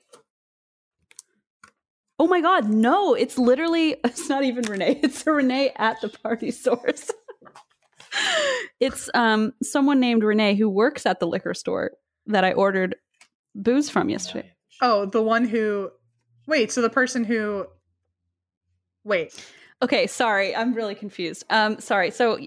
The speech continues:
Speaker 1: remember how I said on yesterday's episode that somebody named Holly recognized me while they were delivering booze?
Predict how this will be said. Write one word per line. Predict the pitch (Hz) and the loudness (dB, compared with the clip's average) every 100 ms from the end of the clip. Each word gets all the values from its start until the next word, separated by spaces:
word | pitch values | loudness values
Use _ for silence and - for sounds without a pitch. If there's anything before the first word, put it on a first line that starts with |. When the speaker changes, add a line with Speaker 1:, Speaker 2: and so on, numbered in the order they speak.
| - | -4
Speaker 1:
remember | 226 311 359 | 0 0 2
how | 349 | 0
I | 302 | 0
said | 240 208 | 0 2
on | 190 190 | 2 0
yesterday's | 185 - 196 | -2 -2 -2
episode | 170 - 185 170 | -2 0 -2 2
that | 175 165 - | 2 0 -2
somebody | - 196 190 180 175 - | -4 0 0 0 -2 -2
named | 202 190 | -2 -2
Holly | - 170 175 180 170 | 0 2 2 0 0
recognized | 165 185 170 175 180 | -2 -2 -2 -2 -2
me | 180 | -2
while | 170 | -2
they | 165 | -2
were | 170 | -2
delivering | 180 170 175 175 | -2 -4 -2 -4
booze? | 170 165 165 | -2 -4 -6